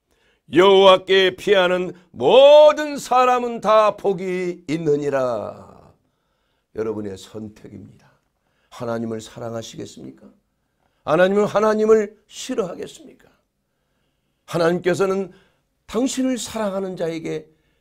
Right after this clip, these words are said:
이 모든 것들을 약속하셨어요. 건지신다고 약속하셨어요. 재앙이 가까이 오진다, 오지 않는다고 약속하셨어요. 전염병에서 건져주실 것을 약속하셨어요.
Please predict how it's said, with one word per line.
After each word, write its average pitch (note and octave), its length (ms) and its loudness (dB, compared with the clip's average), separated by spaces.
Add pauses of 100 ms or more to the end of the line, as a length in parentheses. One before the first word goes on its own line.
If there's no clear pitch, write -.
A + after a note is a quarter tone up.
(220)
이 C#3+ 140 -2
모든 C3 440 0
것들을 A2+ 440 -10
약속하셨어요. - 840 -18 (1080)
건지신다고 G#3+ 880 -2
약속하셨어요. A2+ 800 -16 (580)
재앙이 B3+ 540 4
가까이 A#3+ 460 -2
오진다, G#3+ 540 0 (240)
오지 F#3+ 240 0
않는다고 E3 520 -4
약속하셨어요. C#3+ 580 -6 (360)
전염병에서 A#3+ 960 2
건져주실 G#3+ 680 -2
것을 F#3 480 -4
약속하셨어요. D#3+ 800 -2